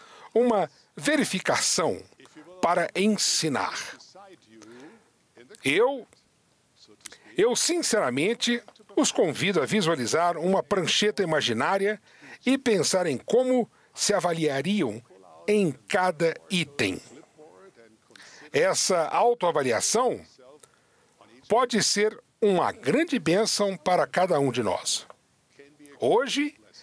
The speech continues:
e cada vez que se prepararem para ensinarem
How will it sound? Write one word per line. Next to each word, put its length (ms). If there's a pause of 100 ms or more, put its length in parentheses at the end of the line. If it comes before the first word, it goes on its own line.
(120)
e 120
cada 380
vez 300
que 100
se 140
prepararem 800 (340)
para 240
ensinarem 840